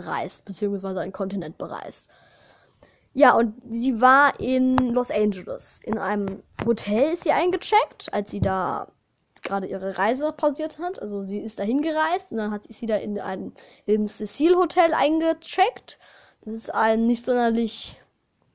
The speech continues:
beliebtes Hotel. Also schon, also es ist halt relativ, man sagt, es würde da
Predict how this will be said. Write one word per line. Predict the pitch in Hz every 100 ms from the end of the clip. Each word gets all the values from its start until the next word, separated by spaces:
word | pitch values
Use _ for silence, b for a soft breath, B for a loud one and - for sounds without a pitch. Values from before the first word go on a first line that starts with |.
| _ -
beliebtes | 226 294 - 330
Hotel. | 330 285 339 330 370 508 523 -
Also | - 208 202 - _ _
schon, | - 233 240 233 - _ _ _
also | 202 208
es |
ist | 220
halt | 247 226 -
relativ, | 214 226 220 226 214 - _ _ _ _ _
man | 214 208
sagt, | 214 220 226 - -
es | - -
würde | 208 226 202
da | 208 202 202